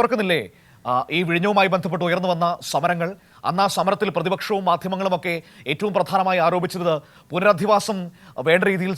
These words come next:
സർക്കാർ ചെയ്യുന്നില്ല എന്നതായിരുന്നു. അന്നും സർക്കാർ ആ സമരക്കാരോട് പറഞ്ഞൊരു ഒരു ഉറപ്പുണ്ട്,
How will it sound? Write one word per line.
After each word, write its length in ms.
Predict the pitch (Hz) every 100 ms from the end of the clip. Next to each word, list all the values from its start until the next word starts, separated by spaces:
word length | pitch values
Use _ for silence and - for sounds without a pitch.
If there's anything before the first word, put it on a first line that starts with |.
| 170
സർക്കാർ 280 | 160 185
ചെയ്യുന്നില്ല 580 | 180 170 175 190 180 175 139
എന്നതായിരുന്നു. 480 | 151 156 131 110 98 _ - -
അന്നും 220 | 160 240 240
സർക്കാർ 280 | 226 220 208
ആ 60 | 202
സമരക്കാരോട് 400 | 175 180 185 185 170
പറഞ്ഞൊരു 320 | 165 165 160 -
ഒരു 140 | 151 165
ഉറപ്പുണ്ട്, 380 | 156 180 147